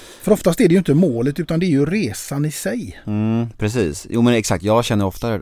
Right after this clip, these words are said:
Speaker 2: att jag inte har något mål. Eh, alltså, alltså, jag har liksom inget, inget där jag känner så här: "Ja, men där är jag klar", eller, eller "Dit vill jag nå", och när jag kommer dit så är det liksom, då är det, då är det, då är jag nöjd och så här. Jag känner mer att, att jag vill bara försöka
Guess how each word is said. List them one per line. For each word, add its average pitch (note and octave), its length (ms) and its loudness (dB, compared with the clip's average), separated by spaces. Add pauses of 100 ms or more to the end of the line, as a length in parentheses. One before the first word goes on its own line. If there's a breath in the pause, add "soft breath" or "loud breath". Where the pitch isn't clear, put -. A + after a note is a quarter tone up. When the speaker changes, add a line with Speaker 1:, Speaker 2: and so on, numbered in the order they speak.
Speaker 2:
att - 200 -12
jag D#2 100 -6
inte D#2 260 -10
har C#2 520 -10
något C#2+ 320 -14
mål. D2 420 -6 (380 loud breath)
Eh, D#2+ 280 -8
alltså, F2+ 200 -6
alltså, F#2+ 200 -4
jag F#2+ 120 0
har G2 80 -2
liksom F#2 260 -2
inget, D#2+ 280 -4 (640)
inget F#2+ 380 -4
där F2+ 60 -8
jag E2 80 -6
känner E2 140 -6
så E2 100 -10
här: A#1+ 60 -10
"Ja, C#2 60 -10
men F2+ 160 -6
där F#2+ 200 -6
är E2 40 -6
jag D2+ 100 -10
klar", C#2 500 -12
eller, C2 220 -16 (640 soft breath)
eller C#2+ 520 -10
"Dit E2 440 -8
vill D#2+ 60 -6
jag D#2+ 100 -4
nå", C#2+ 260 -6
och D2 140 -8
när F2 100 -6
jag E2+ 160 -10
kommer E2+ 180 -8
dit E2+ 200 -6
så - 160 -12
är D#2+ 60 -6
det D2+ 80 -8
liksom, C2+ 360 -12
då - 80 -14
är - 20 -12
det, D#2 140 -12
då D#2+ 120 -14
är D#2 40 -10
det, D2 220 -12 (160)
då D#2 80 -16
är D#2 40 -10
jag D2 100 -10
nöjd C#2 320 -14
och G#2 80 -18
så - 120 -20
här. - 80 -20 (400 loud breath)
Jag G#2 120 -4
känner A#2+ 200 0
mer G2+ 160 2
att, F#2 280 -4
att F2+ 100 -10
jag G#2+ 320 2
vill A#2 100 -2
bara F#2+ 260 0
försöka F2 400 -8